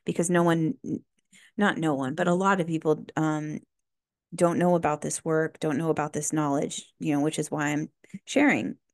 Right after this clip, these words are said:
'cause everyone needs to know about this. They didn't even know about this in schools. Sign me up. But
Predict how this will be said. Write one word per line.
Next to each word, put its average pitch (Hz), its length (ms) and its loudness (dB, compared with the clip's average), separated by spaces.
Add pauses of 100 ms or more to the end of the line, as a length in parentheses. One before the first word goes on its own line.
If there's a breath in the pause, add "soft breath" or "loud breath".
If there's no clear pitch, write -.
'cause 156 180 -2
everyone 180 340 0
needs - 200 -6
to - 60 -12
know - 100 -8
about - 220 -12
this. - 120 -8
They 170 80 2
didn't 202 180 6
even 220 140 4
know 254 120 4
about 190 240 0
this - 160 -2
in - 60 -2
schools. - 520 -2 (720 soft breath)
Sign 190 260 2
me 185 100 2
up. - 200 0 (1600 soft breath)
But 175 360 4